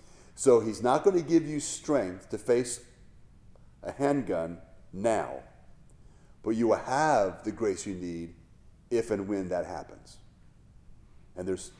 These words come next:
tons of evidence from believers going all the way back to when they were being fed to the lions in Rome, uh, all the way up to today to believers that are incarcerated in other countries because they're Christians.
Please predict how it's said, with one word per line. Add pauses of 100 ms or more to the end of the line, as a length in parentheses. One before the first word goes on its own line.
(420)
tons
of
evidence (380)
from
believers (640)
going
all
the
way
back
to
when
they
were
being
fed
to
the
lions
in
Rome, (800)
uh, (220)
all
the
way
up
to
today
to
believers
that
are
incarcerated
in
other
countries
because
they're
Christians.